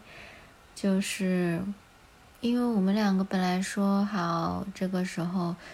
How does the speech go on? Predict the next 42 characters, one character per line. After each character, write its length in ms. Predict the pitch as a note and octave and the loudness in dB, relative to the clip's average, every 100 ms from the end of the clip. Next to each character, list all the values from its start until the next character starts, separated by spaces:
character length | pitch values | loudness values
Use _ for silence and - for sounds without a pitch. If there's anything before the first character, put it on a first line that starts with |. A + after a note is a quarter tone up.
| - | -14
就 120 | - | -4
是 140 | G3 G#3 | -2 0
说 160 | G#3 | 0
我 140 | G3 F3 | 0 0
这 100 | F3+ | 0
边 220 | G3 G3 | 2 2
九 180 | F#3+ F3 | 2 -2
点 160 | F#3+ | 0
的 100 | F#3 | -2
时 120 | F#3 F#3 | -4 -2
候， 80 | |
我 40 | F3 | -2
们 120 | F#3 | -2
俩 200 | G3 F#3+ | -2 -2
可 140 | F#3 | -2
以 60 | F3+ | -2
一 120 | F#3+ | -2
起 220 | F#3+ - | -4 -6
视 240 | F#3+ - F#3+ - | -6 -4 -6 -4
频， 260 | F3 E3+ | -4 -2
然 160 | F3 F3+ | -2 -2
后 240 | F#3 F3 - - - - - | 0 -2 -4 -14 -18 -18 -8
看 180 | G#3+ G3 | 0 0
一 60 | |
下 320 | F#3 G3+ F#3+ F#3 | 0 0 0 0
动 180 | G3 | 0
画 140 | G#3 G#3 | 0 0
片， 420 | G#3 G3+ G3 G3+ G3 - | 0 0 2 0 -2 -4
但 200 | F#3+ F#3+ | -2 0
是 400 | - F#3 F3 - | -2 -2 -2 -2
也 160 | E3 | -2
没 140 | D#3+ E3 | 0 -2
有 140 | E3 | -2
时 220 | E3+ - | -4 -8
间。 400 | D#3 D3+ D#3 D#3 - - - | -6 -4 -2 -2 -4 -8 -6
然 140 | D#3+ | -2
后 100 | E3+ | 0
因 180 | F3+ F#3 | 0 0
为 60 | |
我 80 | E3+ | 0
一 100 | - | -2
直 180 | E3 - | -6 -6